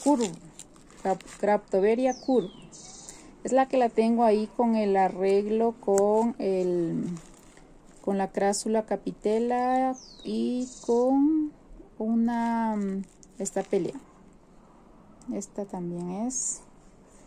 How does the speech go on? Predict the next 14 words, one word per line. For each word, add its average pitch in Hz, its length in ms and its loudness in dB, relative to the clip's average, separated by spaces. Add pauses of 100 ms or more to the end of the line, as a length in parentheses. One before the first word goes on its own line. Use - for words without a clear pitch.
(360)
es 185 180 -8
bien 208 280 -2
bonita 240 460 0
esta. 185 320 -4 (3250)
Esta 247 260 -2
me 254 140 2
dio 220 140 4
el 214 120 2
nombre, 226 440 2
ay, 254 260 2 (720)
que 196 80 -4
no 226 120 0
la 233 80 2
encontraba. 202 800 0